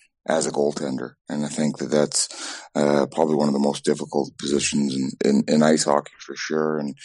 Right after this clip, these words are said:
especially, um, with him being, with be-, him being Scottish and, uh, homegrown talent that, uh, and has won two league titles. I think that that's obviously speaks volumes to, uh,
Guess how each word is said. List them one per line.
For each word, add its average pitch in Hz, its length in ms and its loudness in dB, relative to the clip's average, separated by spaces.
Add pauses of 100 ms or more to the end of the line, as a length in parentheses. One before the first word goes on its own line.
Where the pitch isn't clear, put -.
(360)
especially, 78 680 0
um, 73 640 -2 (240)
with - 140 -4
him 82 160 2
being, 78 380 2
with 80 240 -4
be-, 85 100 0
him 85 180 2
being 76 220 0
Scottish 80 560 2
and, 71 180 -8 (400)
uh, 76 260 0
homegrown 82 600 2
talent 80 480 0
that, - 340 -8
uh, 71 560 -2
and 73 160 -2
has 78 160 -6
won 78 300 2
two 78 180 -4
league 78 200 -2
titles. 78 500 0
I - 80 -18
think - 140 -20
that 65 120 -12
that's - 1120 -6
obviously 104 340 2
speaks 107 320 -2
volumes 90 460 2
to, 87 400 -2 (320)
uh, 80 500 -6